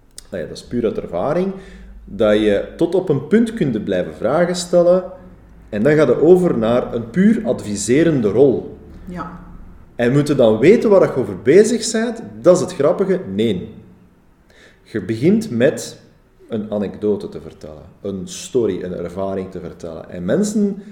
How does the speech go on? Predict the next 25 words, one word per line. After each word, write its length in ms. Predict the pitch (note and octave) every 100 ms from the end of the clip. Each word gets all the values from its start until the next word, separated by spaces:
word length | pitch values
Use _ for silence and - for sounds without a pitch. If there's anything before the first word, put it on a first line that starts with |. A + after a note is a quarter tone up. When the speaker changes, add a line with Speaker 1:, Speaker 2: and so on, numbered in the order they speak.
| - -
Speaker 1:
krijgen 340 | A#2 G#2+ G2
dan 200 | A#2+ G3+
de 100 | F#3
kans 380 | - C#3 G3+ -
om 160 | B2
iets 260 | A#2 - -
te 80 | F2+
verwerken 560 | F2 D#2+ G2 E3 -
en 140 | - G#2
dan 140 | G#2
gaan 160 | A#2 A2
ze 100 | F2
zelf 340 | - E3+ A3
een 200 | C3+ G#2+
antwoord 380 | A#2 G3+ A3 F#3+
gaan 140 | C3 A2+
formuleren 580 | B2 G#2 F#2 A#2 F3+ B2+
op 100 | G2+
de 100 | F#2+
vraag 220 | A#2+ C#3
dat 120 | G#2+
ze 100 | -
juist 240 | G2 F2 -
gesteld 440 | G2 - E3 F#3
hebben. 280 | E2 D#2 D#2+